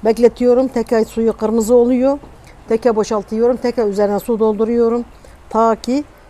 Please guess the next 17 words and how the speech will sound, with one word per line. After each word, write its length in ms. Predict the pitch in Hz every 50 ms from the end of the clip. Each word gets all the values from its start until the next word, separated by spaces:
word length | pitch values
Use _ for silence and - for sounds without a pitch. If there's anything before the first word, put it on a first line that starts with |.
| - -
e, 240 | - 190 202 208 202 190
tekrar 280 | - 247 240 - 240 208
bakıyorum. 500 | 220 196 - 214 214 214 220 233 262 254 -
Eğer 220 | - 214 220 214 -
kırm-, 260 | - 220 220 - -
suyu 280 | - - 226 226 226
kırmızıysa 720 | 220 - 220 220 220 220 208 233 277 302 - - 277 277 330 - - - - - - - - - - - - - -
tekrar, 400 | - 240 240 - 220 220 262 311 311 - - - - - - -
e, 240 | - 208 202 202 190
suyunu 320 | - - 240 226 220 208
değiştiriyorum. 640 | 208 208 196 - - - 190 202 202 202 220 269 269
Ama 280 | 240 208 202 214 220 -
dikkat 280 | - - 240 208 -
ettiyseniz 680 | 226 202 - 233 226 - 240 214 214 269 311 302 - - - - - - - - -
şimdi 280 | - 247 - 262 214
suyunu 340 | 196 - 247 233 233 226 214 -
koydum. 420 | - 233 240 254 208 262 277 294